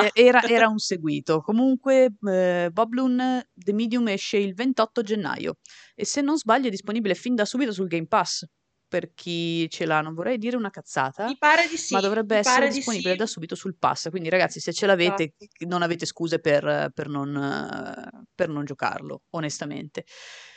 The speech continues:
Speaker 2: Eh, detto questo, sono le undici in punto, va come siamo state precise, precise.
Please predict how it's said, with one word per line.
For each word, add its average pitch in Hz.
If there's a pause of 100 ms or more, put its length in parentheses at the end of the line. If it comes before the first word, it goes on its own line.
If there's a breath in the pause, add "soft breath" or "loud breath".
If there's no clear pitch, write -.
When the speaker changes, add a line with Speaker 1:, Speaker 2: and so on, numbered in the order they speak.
(220 loud breath)
Speaker 2:
Eh, -
detto 254
questo, 359
sono 254
le 208
undici 294
in 220
punto, 233
va 226
come 208
siamo 185
state 170
precise, 247
precise. 185